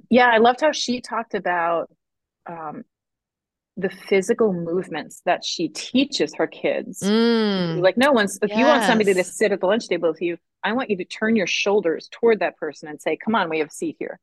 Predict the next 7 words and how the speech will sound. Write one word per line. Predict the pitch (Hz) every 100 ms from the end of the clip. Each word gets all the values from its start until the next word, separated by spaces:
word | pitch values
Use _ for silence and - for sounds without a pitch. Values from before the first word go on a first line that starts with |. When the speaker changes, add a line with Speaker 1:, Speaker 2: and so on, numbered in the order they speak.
| _ _ _ _ 156
Speaker 1:
Like, | 175
the | 180
Speaker 2:
Yeah. | 175 -
Speaker 1:
physical | 226 214 220 226 220 214
inviting | 185 180 170 170 170 143 156 - _ _ _ _ _
and | 185 175
what | 175 180